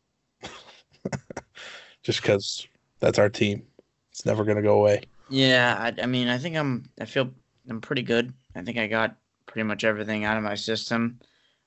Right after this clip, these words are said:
Speaker 2: Uh, I just hope they add one more starter. That's all. I just,
Speaker 1: Yeah.
Speaker 2: I just, if they had traded Mookie earlier, I think that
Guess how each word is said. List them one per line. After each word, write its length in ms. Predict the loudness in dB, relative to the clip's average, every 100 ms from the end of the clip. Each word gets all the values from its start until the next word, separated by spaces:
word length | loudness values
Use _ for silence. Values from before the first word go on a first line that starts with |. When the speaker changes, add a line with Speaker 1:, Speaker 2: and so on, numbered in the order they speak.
| -4
Speaker 2:
Uh, 40 | 0
I 280 | 2 2
just 240 | 0 -4 0
hope 240 | 0 2
they 160 | 0 2
add 280 | 2 0 -2
one 160 | -6
more 220 | -6 -8 -8
starter. 560 | -4 -2 -2 -4 -10 _ -14
That's 200 | -8 -4
all. 260 | -4 -4 _ -8
I 80 |
just, 220 | -8 -8 2
Speaker 1:
Yeah. 180 | 2 2 -4 _ -20 -20 -20 _ _ _ _ -20 -20
Speaker 2:
I 60 | -16
just, 200 | -16 -16
if 120 | -10 4
they 140 | 6
had 100 | 6
traded 380 | 4 4 4 2
Mookie 360 | 0 0 0
earlier, 480 | 2 2 4 4 2
I 140 | 0 -4
think 320 | -4 -8 -2
that 280 | 0 0